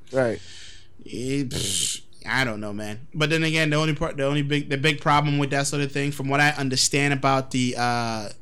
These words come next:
Speaker 2: the port, th-, this was a port. Like, they didn't build this game for P C per se. They built it more for consoles, and then they
Speaker 1: Got
Speaker 2: ha-,
Speaker 1: ported.
Speaker 2: they got ported, but they outsourced their port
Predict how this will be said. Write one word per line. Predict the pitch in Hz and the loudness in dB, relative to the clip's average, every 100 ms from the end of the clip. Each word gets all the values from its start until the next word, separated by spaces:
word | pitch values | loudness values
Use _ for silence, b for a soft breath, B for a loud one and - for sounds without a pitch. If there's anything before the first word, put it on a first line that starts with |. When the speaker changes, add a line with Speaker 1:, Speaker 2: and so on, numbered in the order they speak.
| - | -10
Speaker 2:
the | 127 110 | -4 -4
port, | - - 143 180 - | -4 0 2 2 0
th-, | 175 | 2
this | 175 208 | 4 4
was | 180 | 4
a | 147 | 0
port. | - 165 117 - | 0 -2 -2 -4
Like, | 131 123 - b b b - | -2 -2 -6 b b b -8
they | - 175 190 | 0 2 4
didn't | 156 180 151 131 | 2 0 0 0
build | 135 151 151 | 2 2 2
this | 147 139 131 | 0 0 0
game | 135 135 123 120 120 - - | 0 0 0 -4 -6 -10 -16
for | - - 135 127 120 113 - | -14 -4 -2 0 -2 -4 -8
P | - 147 | -6 -2
C | 131 - 131 151 | 0 0 0 -4
per | - 120 | -4 -2
se. | - - 117 135 208 B B B - | 0 0 0 -4 -6 B B B -2
They | 143 | 0
built | 135 135 131 | 2 0 0
it | 131 | -4
more | 127 120 | -4 -4
for | 117 | -8
consoles, | - 131 135 - 185 - - B B B - | -6 -4 0 0 0 -4 -6 B B B -2
and | 143 147 | 2 4
then | 143 139 127 | 4 2 2
they | 139 151 143 143 | 2 4 2 -2
Speaker 1:
Got | 110 | -6
Speaker 2:
ha-, | 131 - | -6 4
Speaker 1:
ported. | 143 123 104 - | 6 6 2 -4
Speaker 2:
they | 147 151 156 | 0 0 2
got | 147 139 | -2 -2
ported, | - 208 208 151 139 | -2 2 4 2 2
but | 139 | 0
they | 156 170 - 156 | 2 2 2 0
outsourced | 147 - - 156 160 - | 2 4 4 2 0 0
their | 123 | -2
port | - - 131 - - | -6 -6 -8 -8 -12